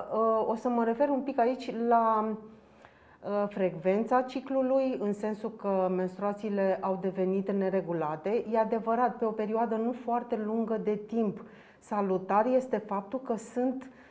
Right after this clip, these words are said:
uh, să zicem, tulburări, uh, tranzitorii, care la un interval de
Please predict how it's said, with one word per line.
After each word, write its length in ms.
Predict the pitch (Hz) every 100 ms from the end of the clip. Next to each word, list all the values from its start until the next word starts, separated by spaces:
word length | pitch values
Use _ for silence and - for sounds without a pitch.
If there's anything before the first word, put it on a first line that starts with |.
| - - - -
uh, 400 | 214 202 196 196
să 180 | 196 208
zicem, 400 | 226 226 269 269
tulburări, 840 | 254 214 214 202 226 247 247 247
uh, 320 | 240 233 220 220
tranzitorii, 800 | 220 214 190 190 190 170 147 147
care 300 | - 196 208 214
la 120 | 247
un 160 | 277
interval 640 | 285 262 233 202 220 247 214
de 300 | 220 226 226